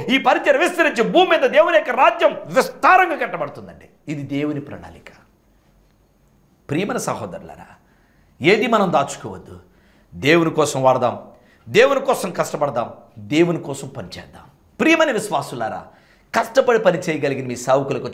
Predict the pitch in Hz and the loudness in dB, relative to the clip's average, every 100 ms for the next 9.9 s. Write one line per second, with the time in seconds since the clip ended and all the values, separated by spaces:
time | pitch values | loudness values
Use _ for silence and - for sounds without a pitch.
0 | 170 180 185 - 92 82 80 - - _ | -2 -2 -2 -6 -8 -10 -18 -20 -20 _
1 | _ _ _ _ - - 233 - 294 269 | _ _ _ _ -20 -4 -2 0 0 0
2 | 233 294 294 240 - 196 170 - 214 247 | 0 -2 -2 -4 -4 -6 -6 0 2 2
3 | 220 165 185 185 269 208 165 113 95 82 | 0 -2 -2 2 2 2 -6 -8 -12 -18
4 | - _ _ - - 262 269 320 302 262 | -20 _ _ -20 -6 -4 -2 0 0 -2
5 | 262 311 302 302 247 208 202 247 330 302 | -2 0 0 0 0 -2 0 2 2 2
6 | 277 208 190 - 233 330 - 392 427 320 | 0 -2 -6 -4 -2 -2 0 0 0 -4
7 | 165 - - _ _ _ _ _ _ _ | -6 -8 -20 _ _ _ _ _ _ _
8 | _ _ _ 104 170 226 220 185 170 220 | _ _ _ -4 4 4 4 0 2 0
9 | 165 208 170 - 202 226 180 110 - | 0 -6 -4 -2 0 2 2 -2 -10